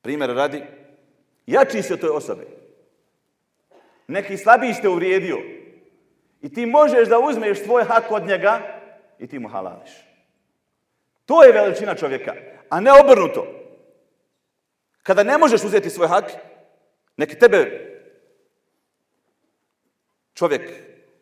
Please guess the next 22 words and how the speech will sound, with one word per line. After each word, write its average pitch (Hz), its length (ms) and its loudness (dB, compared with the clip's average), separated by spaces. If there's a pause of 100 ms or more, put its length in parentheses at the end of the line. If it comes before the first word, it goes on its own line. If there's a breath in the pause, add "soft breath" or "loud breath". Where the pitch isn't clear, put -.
da 104 80 -14
kažem, 107 380 -10 (180)
jak, 139 340 2 (420)
glomazan, 123 540 -4 (1400)
on 185 160 -6
te 170 80 -4
napao, 143 720 -6
uvrijedio 156 500 -6
te - 320 -16 (600)
i 117 60 -20
ti 143 80 -14
mu 139 80 -14
kažeš, 165 200 -8
„Halalim 110 360 -8 (120)
ti.” - 60 -20 (800)
Ovako, - 260 -12
onako 151 200 -8
halališ, 135 340 -4
ne 135 60 -12
možeš 120 120 -12
ništa 107 200 -16
uraditi. - 360 -18